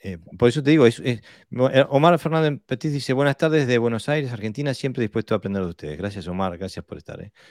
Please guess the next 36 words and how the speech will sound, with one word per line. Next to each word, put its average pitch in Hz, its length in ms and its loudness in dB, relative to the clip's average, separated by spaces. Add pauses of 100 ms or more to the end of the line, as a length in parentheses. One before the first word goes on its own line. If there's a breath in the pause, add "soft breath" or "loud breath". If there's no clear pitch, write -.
(100)
Mira, 101 120 -6
Santiago 139 440 4
dice, 95 380 -2 (760 soft breath)
"Un 139 120 0
estudiante 147 420 -2
de 123 240 2
nivel 113 320 0
terciario 135 540 0
trabajando 117 440 -2
en 120 60 -4
números 127 280 0
complejos 113 500 -6
emplea 120 340 -2
conceptos 117 400 -6
matemáticos 104 640 -6
básicos 117 420 -6
como 92 240 -4
suma, 120 300 -4
resta, 101 260 -8
etcétera. 85 460 -10 (320 soft breath)
En 101 140 -6
primaria 123 420 2
no 127 140 2
le 120 80 0
enseñaron 110 460 -2
la 95 80 -4
suma 107 260 -6
adaptada 98 540 -2
pa-, 90 240 -14
para 90 160 -10
un 92 100 -8
niño, 87 340 -10 (200)
le 98 80 -10
enseñaron 98 360 -6
a 92 60 -6
sumar." 82 340 -10